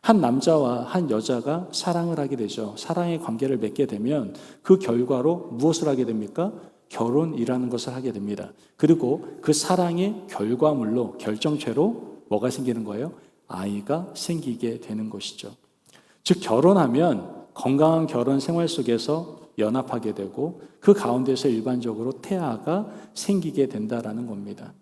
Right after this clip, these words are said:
건강하지 않은 그러한 부부들은 아이가 잘 안 생기잖아요. 어찌됐든 태아를 갖고 있는 이러한 여성을 보고 우리는 보통 임산부라고 이야기를 하는 것이죠.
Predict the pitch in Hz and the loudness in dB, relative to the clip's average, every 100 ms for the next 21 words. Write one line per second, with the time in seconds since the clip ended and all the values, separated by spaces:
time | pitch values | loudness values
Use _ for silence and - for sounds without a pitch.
0 | _ _ _ _ _ _ - - 131 147 | _ _ _ _ _ _ -16 -4 0 2
1 | 151 147 127 110 131 127 107 101 - 113 | 2 2 0 0 0 0 -2 -6 -6 -4
2 | 117 110 - - _ - 113 135 147 107 | -4 -4 -10 -20 _ -10 -2 -2 -2 -2
3 | 139 107 95 _ _ _ 110 101 143 143 | -4 -6 -10 _ _ _ -10 -8 -6 -8
4 | 107 90 120 117 110 80 113 - _ _ | -10 -8 -8 -8 -10 -14 -16 -20 _ _
5 | _ _ _ _ 131 131 190 175 175 170 | _ _ _ _ -6 2 4 4 4 0
6 | 165 - - - 214 208 196 123 - 131 | -2 -8 -16 -2 0 2 2 0 0 0
7 | 131 120 117 120 107 104 104 139 139 131 | 2 -2 -2 -2 -4 -4 -4 -2 0 -2
8 | 117 98 143 131 107 120 104 - 117 123 | -4 -6 -2 -2 -2 -6 -6 -10 -10 -4
9 | 120 127 139 127 120 107 95 107 98 98 | -2 -2 -2 -4 -6 -8 -8 -8 -6 -8
10 | 98 104 131 123 101 - - | -8 -8 -8 -8 -10 -12 -16